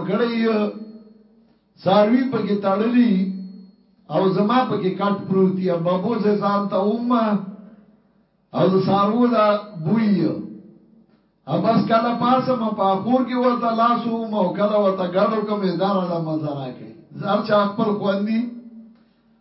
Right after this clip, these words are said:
ا بله ما ته زما نیک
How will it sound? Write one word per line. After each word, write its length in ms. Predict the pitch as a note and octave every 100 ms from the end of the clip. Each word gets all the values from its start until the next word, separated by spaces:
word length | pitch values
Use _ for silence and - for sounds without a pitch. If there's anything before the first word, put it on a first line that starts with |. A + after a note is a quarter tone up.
| _
ا 120 | C#3+ D#3+
بله 280 | F#3+ G#3 G#3 G3+ F#3+
ما 120 | G3 G#3 G3+
ته 80 | F3+
زما 340 | D#3+ F3+ G3 G#3 G3+ - - - _ _ _ _ -
نیک 460 | D#3+ D#3+ G3+ A3+